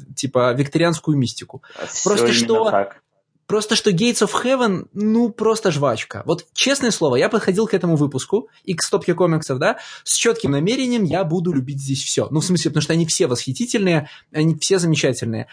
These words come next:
Speaker 1: Грей у меня был отложен на конец, ну, так просто по, чуть ли не по алфавиту вышло, да, а, значит, и,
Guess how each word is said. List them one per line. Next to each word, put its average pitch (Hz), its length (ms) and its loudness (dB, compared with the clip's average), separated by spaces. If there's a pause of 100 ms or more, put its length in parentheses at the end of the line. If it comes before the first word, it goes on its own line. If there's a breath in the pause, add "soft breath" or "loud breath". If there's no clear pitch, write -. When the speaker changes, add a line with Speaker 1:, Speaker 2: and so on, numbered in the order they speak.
(160 loud breath)
Speaker 1:
Грей 170 260 2
у 220 80 4
меня 175 220 2
был 156 180 2
отложен 147 400 0
на 143 100 2
конец, 175 520 -2 (320)
ну, 254 180 2
так 175 240 0
просто 170 400 0 (300)
по, 151 260 0
чуть 180 180 -2
ли 170 80 2
не 151 100 0
по 151 100 0
алфавиту 147 420 0
вышло, 113 300 -8
да, 226 220 -2 (340 loud breath)
а, 98 240 -2
значит, 151 380 0 (200)
и, 185 540 0